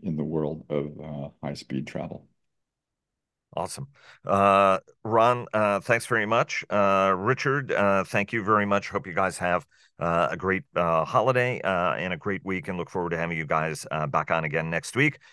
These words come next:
Speaker 2: Special thanks, uh, to Bell for their generous sponsorship that makes this program,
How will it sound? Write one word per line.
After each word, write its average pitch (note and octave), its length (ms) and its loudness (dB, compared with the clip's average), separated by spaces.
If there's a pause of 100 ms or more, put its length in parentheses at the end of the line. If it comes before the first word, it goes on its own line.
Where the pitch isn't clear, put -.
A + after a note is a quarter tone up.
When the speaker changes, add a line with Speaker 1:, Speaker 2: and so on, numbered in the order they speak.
Speaker 2:
Special A#2 400 -2
thanks, A2 460 -2
uh, F#2+ 300 2
to G2 100 -6
Bell G#2 240 4
for G#2+ 140 -4
their F2+ 160 0
generous G2+ 340 0
sponsorship F#2+ 560 -4
that D3+ 140 -6
makes F#2+ 180 -6
this F2 140 -10
program, F#2 480 -2